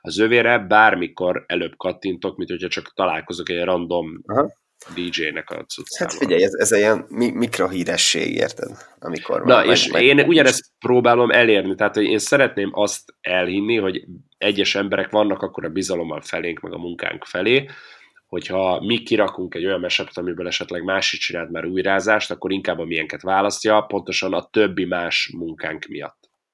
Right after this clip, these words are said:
Speaker 1: Ez nem tudom, mennyire amúgy egyértelmű ilyen remény vagy igény.
Speaker 2: Hát mi-, minőséget akar szolgáltatni, ez szerintem egy
Speaker 1: Igen.
Speaker 2: ez az egésznek a lényege.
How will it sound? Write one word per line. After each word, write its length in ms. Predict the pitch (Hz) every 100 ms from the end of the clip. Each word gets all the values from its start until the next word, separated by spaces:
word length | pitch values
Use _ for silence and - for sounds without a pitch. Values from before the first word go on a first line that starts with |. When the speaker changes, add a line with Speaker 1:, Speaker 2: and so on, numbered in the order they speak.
| _
Speaker 1:
Ez 120 | -
nem 120 | 92 95
tudom, 180 | 92
mennyire 460 | 90 90 92 92 90
amúgy 400 | - 90 87 - - - _ -
egyértelmű 920 | - 87 92 87 - 92 82 85 82
ilyen 420 | 80 85 82 82 -
remény 440 | 85 85 82 80 80
vagy 160 | 78
igény. 400 | 80 76 80 50 _ _ _ _
Speaker 2:
Hát 240 | 175 175
mi-, 160 | 117 165
minőséget 600 | 117 98 - - 78 90
akar 220 | - -
szolgáltatni, 720 | - - 60 - - - 73 87 -
ez 140 | -
szerintem 460 | - - 73 - -
egy 300 | 67 - 90
Speaker 1:
Igen. 400 | - - - _ _ _ _ - - _
Speaker 2:
ez 140 | 90 -
az 80 |
egésznek 380 | - 64 - -
a 40 | 67
lényege. 460 | 73 73 78 -